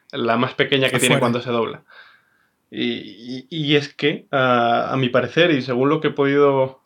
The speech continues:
Speaker 1: eh, ver en redes y hablando con otros compañeros que estuvieron allí, em, no parece demasiado útil tener una,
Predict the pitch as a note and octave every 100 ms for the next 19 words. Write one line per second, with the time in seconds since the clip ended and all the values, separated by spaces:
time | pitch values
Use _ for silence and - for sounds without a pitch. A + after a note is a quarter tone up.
0 | _ C#3+ C3 B2+ B2+ C3 C3 B2 A#2+ B2
1 | F3 F#3 D#3 D3+ B2 C3 C3 C3 B2+ -
2 | C#3 A#2+ B2 B2 - C3+ C3 B2+ B2 C#3
3 | - - - - _ C#3 C3 A2+ F#2+ -
4 | _ _ _ - D3+ E3 E3+ F3 D#3 C3+
5 | B2 D3 C#3+ C#3+ C#3+ D#3+ D3+ C3+ C3 C3+
6 | B2